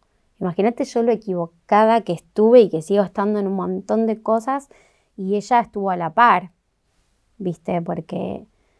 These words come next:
muchos en aquel momento, más allá de juzgarme por mis canciones, también lo hacían por la forma en la que ella se crió, que fue arriba de una combi.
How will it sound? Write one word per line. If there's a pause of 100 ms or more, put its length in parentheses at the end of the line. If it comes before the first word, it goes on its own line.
(280)
muchos
en
aquel
momento,
más
allá
de
juzgarme
por
mis
canciones,
también
lo
hacían
por
la
forma
en
la
que
ella
se
crió,
que
fue
arriba
de
una
combi.